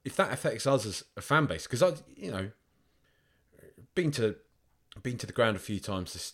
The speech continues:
this season, it, it hasn't really got a buzz around the place. Do you know what I mean? I haven't felt that at all. Um, I haven't really felt the kind of any sort of sense of, like, excitement or anything amongst fans. And I d-, I, I hate to say this, but I do think we always need to rem-,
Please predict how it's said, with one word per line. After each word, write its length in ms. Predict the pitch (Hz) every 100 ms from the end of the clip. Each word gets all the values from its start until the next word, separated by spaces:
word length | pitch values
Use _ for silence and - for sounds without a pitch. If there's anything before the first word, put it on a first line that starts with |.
| _ -
this 140 | 90
season, 360 | - 92 95 98
it, 180 | 98 -
it 120 | 104
hasn't 500 | - 160 147 87 78
really 240 | 107 107
got 160 | 90 -
a 40 |
buzz 260 | 76 101 87
around 240 | 71 71
the 60 | 67
place. 520 | - 76 90 - - _ _ _
Do 100 | -
you 40 | 120
know 60 |
what 80 | 120
I 40 | 104
mean? 40 |
I 60 | 98
haven't 200 | 113 90
felt 340 | - 101 -
that 140 | 80 -
at 160 | -
all. 360 | 101 98 95 - - - _ -
Um, 320 | 87 87 90 90
I 40 |
haven't 220 | 110 107
really 160 | 101 87
felt 580 | - - 101 90 90 82
the 80 |
kind 260 | 104 120 107
of 80 | 107
any 280 | 110 120 98
sort 220 | - 82
of 40 |
sense 400 | - 90 90 -
of, 120 | 87 87
like, 420 | 85 80 - - - - _ -
excitement 640 | 90 - - 95 - 82
or 80 | 85
anything 320 | 87 85 82
amongst 280 | 82 85 -
fans. 220 | 90 87
And 100 | 104
I 20 | 107
d-, 180 | -
I, 140 | 101 110 - _ - - - -
I 60 | -
hate 200 | 170 -
to 60 |
say 100 | 117
this, 120 | 107 -
but 140 | 95
I 40 |
do 180 | 92 117
think 220 | 101 107
we 80 | 98
always 240 | 104 104 95
need 200 | 101 90
to 100 | 92
rem-, 200 | 90